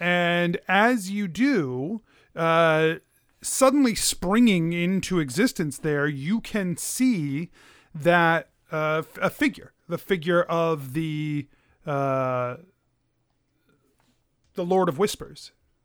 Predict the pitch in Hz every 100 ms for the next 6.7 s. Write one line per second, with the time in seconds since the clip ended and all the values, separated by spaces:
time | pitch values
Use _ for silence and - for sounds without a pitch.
0 | _ _ _ _ _ _ - 160 160 156
1 | 156 156 - 180 175 165 156 147 - 156
2 | 147 143 139 135 131 131 135 139 _ _
3 | _ _ _ _ _ - 220 185 175 -
4 | 196 180 160 - 170 165 165 - - -
5 | - 196 190 165 151 - - - - 165
6 | - 180 156 156 180 151